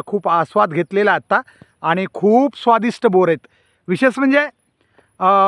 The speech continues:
आम्हाला वाटतं होतं अगोदर की ही रस्त्याच्या कडेनं लकडलेली बोरं कदाचित आंबट असतील म्हणून लोक याला, अ, खात नसतील किंवा तिथपर्यंत जात नसतील, परंतु असं काहीच नाही आहे. अतिशय स्वादिष्ट, रुचकर अशी बोरं आहेत.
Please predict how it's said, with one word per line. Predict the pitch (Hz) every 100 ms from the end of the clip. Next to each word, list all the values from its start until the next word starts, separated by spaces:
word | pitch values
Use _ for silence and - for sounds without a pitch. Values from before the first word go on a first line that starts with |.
| 190 -
आम्हाला | 196 262
वाटतं | 254 214 302
होतं | 285 262
अगोदर | 202 233 262
की | 254 226
ही | 233 226
रस्त्याच्या | 208 185 190 - 208 220
कडेनं | 208 202 214
लकडलेली | 196 185 208 208 214 208
बोरं | 185 214 160 _ _ _
कदाचित | 180 202 - 226 -
आंबट | 208 185 233 240
असतील | 214 - 220
म्हणून | 214 220 208
लोक | 214 -
याला, | 208 196 190 - _ _ _
अ, | 175 175 180 139
खात | 165 156
नसतील | 208 185 220 190
किंवा | 104 196 190 - _ _ _ -
तिथपर्यंत | 190 214 202 180
जात | 180 -
नसतील, | 170 147 151 120 _ _ _
परंतु | 180 202 220
असं | 185 -
काहीच | 175 196 196
नाही | 190
आहे. | 226 - _ _ _ _ _
अतिशय | 185 226 285 262 302
स्वादिष्ट, | 269 233 214 247 -
रुचकर | 226 202 - 233 160 _ _ _ _ _ -
अशी | 175 233
बोरं | 208 165 160
आहेत. | 147 139 -